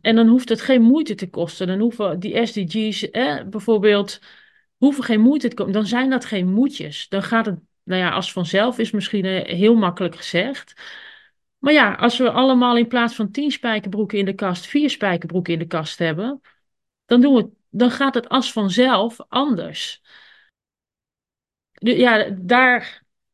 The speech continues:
eh, ja, eh, d-, dus daar ben ik inmiddels wel van, van overtuigd. En daardoor is het misschien minder eng om in die,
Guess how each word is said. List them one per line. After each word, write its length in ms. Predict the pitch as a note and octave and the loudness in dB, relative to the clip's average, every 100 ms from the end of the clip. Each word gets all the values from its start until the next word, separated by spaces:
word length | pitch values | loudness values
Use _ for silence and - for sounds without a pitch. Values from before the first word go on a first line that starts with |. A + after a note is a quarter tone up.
| _ _ | _ _
eh, 520 | G#3+ G#3 G3+ G3+ - | -8 -6 -4 -6 -2
ja, 380 | B3 F3+ D#3+ - | 0 0 -2 -12
eh, 160 | - G#3+ | -8 -8
d-, 200 | - G3+ | -6 0
dus 140 | B3 | 2
daar 200 | A#3+ C4 A#3+ | 4 4 4
ben 140 | B3+ | 4
ik 100 | B3 | 4
inmiddels 380 | A3+ B3+ D4 B3 | 2 4 2 0
wel 200 | C4 B3+ | 0 0
van, 240 | B3+ A#3+ _ - - G3 - _ | -4 -10 _ -20 -18 -18 -20 _
van 200 | B3+ A#3 | -4 2
overtuigd. 1040 | A#3+ A#3 F3+ - G3 G#3 D4+ D#4 - - _ _ _ _ _ _ _ _ _ _ _ | 4 4 0 -2 0 2 0 -2 -12 -20 _ _ _ _ _ _ _ _ _ _ _
En 140 | A3+ G#3+ | -2 2
daardoor 500 | A3+ A#3+ B3 A#3 - | 2 2 2 0 -2
is 140 | A3+ | -4
het 100 | A3 | -4
misschien 380 | G#3+ - A3+ G#3 | -6 -2 0 0
minder 300 | G#3+ G#3 G3+ | 0 0 -2
eng 180 | G3 F#3+ | -4 -4
om 120 | F3+ | -4
in 120 | F3 | -4
die, 560 | F3 E3+ E3+ D#3+ D#3 | -2 -2 -4 -8 -14